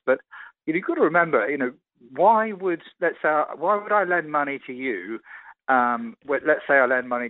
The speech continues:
to you today that can buy, uh, ten pints of beer, uh, but then you pay me back, and the money I get paid back from you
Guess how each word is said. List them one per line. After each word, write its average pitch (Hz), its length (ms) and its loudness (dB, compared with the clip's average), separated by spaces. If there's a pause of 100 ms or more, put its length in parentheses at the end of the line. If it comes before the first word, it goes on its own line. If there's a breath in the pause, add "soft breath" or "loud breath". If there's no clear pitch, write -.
to 123 60 -12
you 113 180 -12 (540)
today 120 640 2
that - 160 -8
can 113 160 -10
buy, 113 420 2 (460 soft breath)
uh, 104 240 0 (180)
ten 131 160 0
pints 104 380 -8
of - 120 -14
beer, 92 280 -4 (640 loud breath)
uh, 131 320 4
but 143 100 -12
then 143 180 -2
you 151 100 -14
pay 170 280 -6
me 156 120 -12
back, 107 440 -4 (100)
and 127 120 -14
the 131 60 -10
money 147 260 -2
I 131 140 -2
get 120 240 -4
paid 120 300 -8
back 120 300 2
from 101 120 -20 (100)
you 101 180 -18